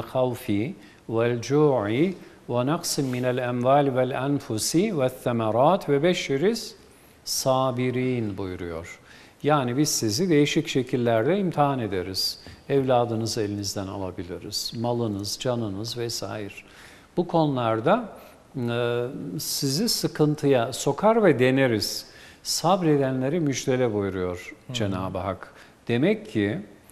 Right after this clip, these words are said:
Speaker 1: bela ile müptela olan bir kişi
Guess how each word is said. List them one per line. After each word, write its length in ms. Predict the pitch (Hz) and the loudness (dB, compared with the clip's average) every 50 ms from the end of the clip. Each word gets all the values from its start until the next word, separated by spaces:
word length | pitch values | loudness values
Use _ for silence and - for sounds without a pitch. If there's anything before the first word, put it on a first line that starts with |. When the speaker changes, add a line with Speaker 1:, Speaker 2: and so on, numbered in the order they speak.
| - _ _ - | -20 _ _ -10
Speaker 1:
bela 1160 | 120 110 110 110 131 127 127 131 143 156 165 160 151 143 131 - - - - - - 76 - - - | -10 -4 0 4 4 6 6 6 6 6 6 6 4 2 -2 -4 -6 -8 -8 -8 -8 -10 -12 -10 -6
ile 320 | 143 120 110 104 107 101 101 | -2 0 0 2 0 0 -2
müptela 720 | 117 117 123 127 - - - 139 127 123 135 160 185 185 | -2 -2 -4 -4 -4 0 2 2 4 6 6 4 4 4
olan 440 | 165 123 107 98 101 95 95 101 98 | 4 2 2 0 -2 -4 -4 -4 -2
bir 180 | 110 117 120 123 | -2 -2 -2 -2
kişi 460 | - - 113 104 - - 123 117 - | -4 -4 -4 -4 -2 -2 -4 -4 -4